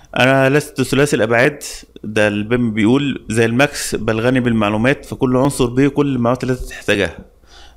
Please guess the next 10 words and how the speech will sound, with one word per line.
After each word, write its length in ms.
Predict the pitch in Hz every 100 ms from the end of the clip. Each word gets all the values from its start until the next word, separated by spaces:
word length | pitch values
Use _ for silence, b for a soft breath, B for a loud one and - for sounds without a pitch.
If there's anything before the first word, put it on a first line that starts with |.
| - 113
زي 160 | 120
الحائط 500 | 123 120 139 135 135
والباب 400 | 123 110 123 135 - -
هتلاقي 720 | 107 110 135 135 127 143 160
معلومات 640 | 135 120 117 127 165 - - - - _ _ - b b b
زي 220 | 110 117 117
نوع 160 | 139
المواد 640 | 131 117 120 120 131 120
والدهانات 640 | 117 113 107 110 113 127 127
ومقاومة 440 | 110 120 127 120